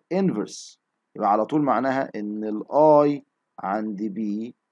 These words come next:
ربع ال I عند A، أو العكس I A قد أربعة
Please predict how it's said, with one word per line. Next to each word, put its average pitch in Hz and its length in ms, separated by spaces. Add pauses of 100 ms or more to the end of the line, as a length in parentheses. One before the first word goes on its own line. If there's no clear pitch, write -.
(200)
ربع 110 560
ال 98 180
I 123 440
عند 95 340
A، 165 480 (600)
أو 185 400 (280)
العكس 104 760 (560)
I 92 200 (260)
A 156 440 (300)
قد 107 260
أربعة 120 580